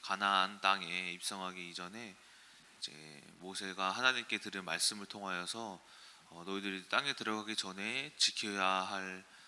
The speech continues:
어, 규례들이 어떤 것들이 있는가"라는 것에 대하여서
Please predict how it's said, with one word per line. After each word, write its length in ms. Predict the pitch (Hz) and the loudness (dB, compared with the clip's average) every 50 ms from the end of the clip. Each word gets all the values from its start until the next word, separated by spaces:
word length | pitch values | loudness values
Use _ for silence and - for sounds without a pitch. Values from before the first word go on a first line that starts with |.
| - - - - | -20 -20 -20 -16
어, 160 | 80 80 87 - | -14 -14 -10 -8
규례들이 640 | - - 107 113 110 - 110 98 98 98 104 107 95 | -6 -2 0 0 0 0 -2 -4 -2 -2 -4 -4 -4
어떤 320 | 82 87 - 110 110 107 | -6 -4 -4 -4 -4 -4
것들이 320 | 104 101 - 110 101 98 | -4 -6 -6 -6 -8 -8
있는가"라는 880 | 90 87 92 101 101 101 92 90 90 92 101 104 92 85 85 90 92 90 | -8 -8 -8 -8 -8 -4 -2 0 2 4 4 4 2 2 0 -2 -4 -6
것에 220 | 92 92 95 95 | -10 -10 -10 -10
대하여서 600 | 87 92 87 87 87 85 85 - 123 123 107 90 | -8 -8 -8 -8 -8 -8 -8 -8 -8 -10 -10 -12